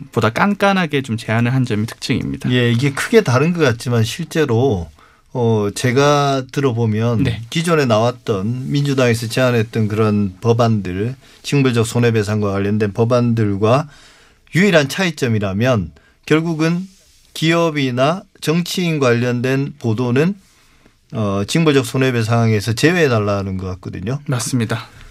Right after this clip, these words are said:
Speaker 2: 근데 그게 이제 그 보도 자체가 보도의 고의성,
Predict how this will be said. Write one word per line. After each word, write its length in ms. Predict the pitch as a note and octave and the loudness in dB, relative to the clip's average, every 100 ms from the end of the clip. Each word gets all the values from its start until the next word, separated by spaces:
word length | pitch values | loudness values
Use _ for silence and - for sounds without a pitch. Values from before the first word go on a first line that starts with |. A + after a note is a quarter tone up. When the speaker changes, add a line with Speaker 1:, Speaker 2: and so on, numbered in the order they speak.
| - | -6
Speaker 2:
근데 160 | D#3+ D3 | -4 0
그게 260 | D#3 G#3+ | 4 4
이제 220 | G3 E3 C#3 | 4 2 0
그 260 | E3 F#3+ | 0 -2
보도 320 | E3+ A#2+ D3 | -2 0 2
자체가 680 | D3+ D3+ - D#3 C3+ C#3 D3+ - _ _ _ | 4 2 0 -2 0 0 -2 -8 _ _ _
보도의 600 | B2 A#2+ D3 C#3 C3+ C3+ _ _ _ _ _ - | -4 0 4 4 2 -4 _ _ _ _ _ -6
고의성, 560 | B2 D3 - A#2+ F2 | -2 -2 -2 -6 -8